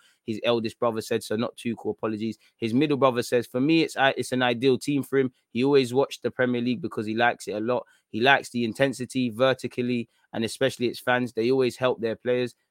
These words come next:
their team at all times, and especially in less good moments. Both Cesar and Kepa are helping Saul to, a lot to adapt. I'm convinced that Saul needs the adaptation process for a player like him. I'm sure the best process will be seen soon." And again,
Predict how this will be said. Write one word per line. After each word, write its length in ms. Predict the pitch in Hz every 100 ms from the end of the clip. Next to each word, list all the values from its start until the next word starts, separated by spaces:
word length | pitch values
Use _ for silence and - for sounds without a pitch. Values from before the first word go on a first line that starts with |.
| _
their 140 | 107 107
team 280 | - 143 127
at 80 |
all 200 | - 131
times, 320 | 123 123 120 113
and 100 | 113
especially 400 | - 131 - 123
in 100 | 117
less 160 | 113
good 180 | - 104
moments. 440 | 117 123 127 - - _ _
Both 200 | 123 117
Cesar 380 | - 139 127 131
and 220 | 120 113
Kepa 240 | 135 120
are 160 | 117 113
helping 320 | 117 113 107
Saul 280 | 101 117 113
to, 260 | - 113 107 107
a 100 | 110
lot 220 | 113 -
to 120 | -
adapt. 380 | 104 120 123 _ _ _ -
I'm 120 | 113
convinced 400 | 123 113 139 -
that 140 | 123
Saul 280 | - 127 120
needs 240 | 120 127 -
the 100 | 117
adaptation 640 | 107 - - 120 113 110
process 440 | - 117 - 117
for 140 | - 110
a 60 |
player 260 | 107 120 117
like 260 | 110 104 120
him. 160 | 113 - _ _
I'm 100 | 110
sure 200 | - 131
the 100 | 117
best 240 | 117 120 -
process 460 | 123 110 120 -
will 100 | 113
be 140 | 104 104
seen 400 | - 120 110 - - _ -
soon." 360 | - 120 101 -
And 120 | 110
again, 460 | 117 143 135 98